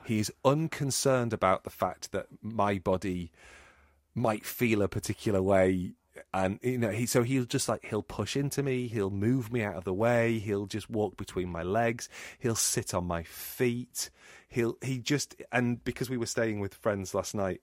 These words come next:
um, and, and he was in their house, and he was, he, he took his behaviours with him, um, because he's a dog, and that's what they do. And he was profligate in their space, and <laughs> it was just, it was, you've had our dogs in your space, so you know how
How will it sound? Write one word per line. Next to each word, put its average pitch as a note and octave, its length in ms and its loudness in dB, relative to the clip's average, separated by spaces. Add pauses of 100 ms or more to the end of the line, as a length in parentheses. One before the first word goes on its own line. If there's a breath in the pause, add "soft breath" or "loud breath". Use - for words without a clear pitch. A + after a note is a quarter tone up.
um, F2+ 520 -2 (320)
and, F#2 300 -2
and F#2 160 -6
he G2+ 100 -4
was F#2 160 0
in F2+ 120 0
their F#2 260 2
house, F2 300 -4
and F#2 120 -4
he G2 80 -6
was, G2+ 180 -2 (180)
he, A2 200 -8 (180)
he A2+ 160 -8
took - 280 -6
his G#2+ 160 -6
behaviours G2+ 500 -2
with G#2+ 160 -4
him, D#2 180 -8 (600 loud breath)
um, F2+ 200 0 (100)
because D#2 280 -6
he's E2+ 180 -6
a F#2 120 -4 (100)
dog, E2+ 340 2 (120)
and F2 100 -6
that's D#2+ 180 -8
what D#2+ 140 -4
they E2 180 -4
do. D#2+ 400 -2
And G#2 120 -2
he A2 100 0
was A2 100 2
profligate - 640 -2
in F2+ 180 -4
their G2+ 220 2
space, E2 420 -6
and - 100 -2
<laughs> - 80 -16
it - 60 -6
was - 220 0
just, - 400 4
it C3 120 2
was, B2 300 6 (320 loud breath)
you've C#3+ 360 0
had G#2 280 4 (100)
our G2 220 4
dogs F2+ 340 2
in F2+ 360 -4
your E2+ 240 -2
space, - 320 -8
so - 100 -2
you F#2+ 180 -2
know G2 300 4
how F#2 380 4